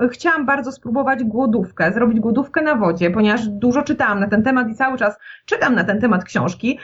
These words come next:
i mnie to fascynuje po prostu, jak organizm może się odnowić. To jest tak naprawdę, ja rozmawiałam z doktor Dąbrowską na ten temat,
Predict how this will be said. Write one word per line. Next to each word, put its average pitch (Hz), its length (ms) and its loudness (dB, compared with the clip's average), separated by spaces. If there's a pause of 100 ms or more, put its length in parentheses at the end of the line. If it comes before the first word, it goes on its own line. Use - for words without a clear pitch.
(200)
i 262 80 4
mnie 330 120 4
to 339 100 0
fascynuje 349 640 0
po 202 120 0
prostu, 196 600 0
jak 269 200 2
organizm 247 480 2
może 247 200 2
się 247 140 -2
odnowić. 214 640 0
To 339 80 0
jest 427 160 2
tak 392 120 0
naprawdę, 277 560 0
ja 240 180 0
rozmawiałam 254 500 0
z 233 60 0
doktor 240 420 0 (140)
Dąbrowską 240 600 2
na 170 100 0
ten 180 160 0
temat, 185 320 2